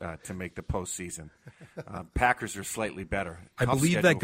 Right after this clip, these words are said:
Speaker 3: goes
Speaker 1: for 'em
Speaker 3: up
Speaker 1: the rest
Speaker 3: to,
Speaker 1: of the
Speaker 3: like,
Speaker 1: way.
Speaker 3: forty-five percent, though, with a win, doesn't it?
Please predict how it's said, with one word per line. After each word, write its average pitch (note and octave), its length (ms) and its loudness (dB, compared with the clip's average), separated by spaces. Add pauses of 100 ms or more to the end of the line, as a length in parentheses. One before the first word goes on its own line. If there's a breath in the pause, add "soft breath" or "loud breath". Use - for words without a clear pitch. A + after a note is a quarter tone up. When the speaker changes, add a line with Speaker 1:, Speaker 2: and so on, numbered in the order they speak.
Speaker 3:
goes C#3 100 6
Speaker 1:
for C3+ 60 6
'em D3+ 40 10
Speaker 3:
up D#3 60 6
Speaker 1:
the - 20 -4
rest - 60 -6
Speaker 3:
to, C3+ 60 2
Speaker 1:
of A#2+ 40 2
the A#2 40 4
Speaker 3:
like, G#2+ 100 6
Speaker 1:
way. - 60 -10
Speaker 3:
forty-five C3+ 640 4
percent, G#2+ 340 4
though, G#2+ 120 4
with G2 120 4
a G2+ 60 2
win, B2+ 260 4
doesn't G2 200 2
it? G3 120 0